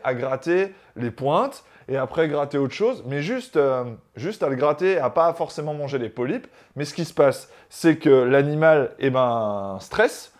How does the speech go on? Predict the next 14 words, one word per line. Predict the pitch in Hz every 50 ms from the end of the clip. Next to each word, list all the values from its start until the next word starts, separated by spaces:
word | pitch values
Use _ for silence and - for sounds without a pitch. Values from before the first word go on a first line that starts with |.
| _ _ _
Donc | 117 123 123
le | 131 131
corail | 123 139 123 117 107 104
stresse | - - - 180 196 220 - - -
et | - 113
au | 113 113
fur | 113 - 123 113
et | 110
à | 107
mesure, | 104 107 110 120 160 202 220 - - - _ _ _ _ _ -
on | 123 123
va | 123 123 117
arriver | 117 113 113 113 135 165 185 190 185 - -
à, | - - 110 110 110 110 107 107 107 107 104 101 98 95